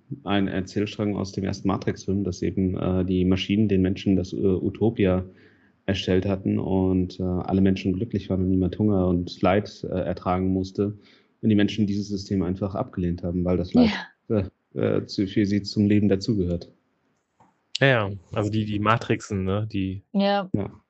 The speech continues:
Speaker 3: Matrizen, ist, glaub ich, pur, die kreiert wurden am Anfang, die waren teilweise zu perfekt und deswegen wurden, haben die Körper das immer abgestoßen, ne? Irgendwie so.
Speaker 1: Ja.
Speaker 3: Ja.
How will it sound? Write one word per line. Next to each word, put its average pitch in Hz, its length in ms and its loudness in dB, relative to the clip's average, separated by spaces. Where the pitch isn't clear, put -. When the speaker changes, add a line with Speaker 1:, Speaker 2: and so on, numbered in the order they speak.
Speaker 3:
Matrizen, 95 680 -4
ist, - 80 -20
glaub 95 140 -4
ich, 92 140 -6
pur, 107 320 -2
die - 80 -16
kreiert 107 340 -4
wurden 107 220 0
am 101 100 -2
Anfang, 98 300 -4
die 98 120 -4
waren 98 180 -4
teilweise 101 340 -4
zu - 140 -14
perfekt 104 420 -4
und 98 80 -4
deswegen 95 400 -6
wurden, 101 280 -4
haben 101 140 -4
die 98 100 -2
Körper 104 280 -4
das 95 100 -6
immer 98 140 -6
abgestoßen, 92 540 -10
ne? 92 180 -10
Irgendwie 95 220 -12
so. 92 280 -10
Speaker 1:
Ja. 110 160 0
Speaker 3:
Ja. 95 200 -6